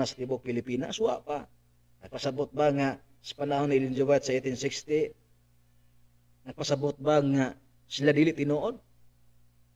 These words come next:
Ha? Muna'y usa sa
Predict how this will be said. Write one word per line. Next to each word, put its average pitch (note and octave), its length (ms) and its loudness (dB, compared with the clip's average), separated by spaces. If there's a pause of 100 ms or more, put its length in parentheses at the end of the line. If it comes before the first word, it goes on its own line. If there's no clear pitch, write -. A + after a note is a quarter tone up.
(1200)
Ha? A2+ 180 -8 (720)
Muna'y C#3 480 -2
usa C3+ 240 -2
sa B2 560 2